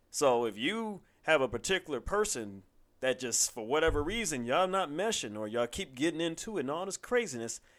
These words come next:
and y'all not able to just have a meeting of the minds and get some things in order where y'all can stop being in conflict, then, hey, maybe that's somebody you don't need to be dealing with.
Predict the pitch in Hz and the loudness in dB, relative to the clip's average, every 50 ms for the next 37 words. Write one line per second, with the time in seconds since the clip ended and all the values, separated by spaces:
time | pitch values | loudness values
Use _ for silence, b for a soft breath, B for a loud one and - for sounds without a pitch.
0 | b b b b b - 110 110 113 127 139 147 160 170 - - 165 175 165 156 | b b b b b -10 -4 0 2 4 4 4 4 2 2 0 0 0 2 0
1 | 147 - - 139 131 127 151 143 135 - - - - _ _ _ _ _ _ _ | 0 0 -2 -6 -4 0 2 2 2 2 0 -2 -4 _ _ _ _ _ _ _
2 | _ _ _ _ _ _ _ _ _ _ _ _ _ _ _ _ _ _ _ _ | _ _ _ _ _ _ _ _ _ _ _ _ _ _ _ _ _ _ _ _
3 | _ - 147 143 127 123 120 117 120 147 147 147 151 143 127 123 107 110 107 107 | _ 0 2 2 4 2 2 2 2 2 4 4 4 2 2 0 0 -2 -2 0
4 | 113 123 131 120 101 92 90 87 87 85 - - - _ _ _ _ _ _ _ | 2 2 2 2 -2 -4 -10 -14 -16 -16 -16 -16 -18 _ _ _ _ _ _ _
5 | _ _ _ _ _ _ _ - 131 120 113 107 123 160 160 - - 143 131 139 | _ _ _ _ _ _ _ -4 -2 -2 -2 0 -2 -2 0 -2 -4 -4 -2 -2
6 | 156 147 135 120 123 127 - 147 151 156 143 127 123 120 123 127 139 131 131 120 | 0 0 0 -2 -2 -4 -2 0 2 2 2 2 0 0 0 0 0 -2 -4 -6
7 | - - 147 135 117 104 123 123 117 117 107 - 180 220 269 233 - 175 165 160 | -2 2 2 2 2 2 -2 -4 -4 -4 -6 -4 -4 -4 -4 -4 -6 -6 -6 -4
8 | - 175 175 175 156 - 202 220 208 143 120 123 156 185 208 226 220 214 233 240 | -4 -4 -4 -4 -6 -6 -6 -4 -4 -2 -2 -2 -4 -4 -6 -6 -6 -6 -4 -4
9 | 240 - - 233 226 226 226 208 196 220 269 262 226 220 180 185 175 190 180 - | -2 -2 -2 -2 0 -2 -2 -2 -2 -2 -2 -2 -2 -2 -4 -6 -10 -10 -8 -6
10 | 262 294 254 - 165 170 - - - - | -6 -4 -4 -6 -8 -12 -16 -18 -20 -20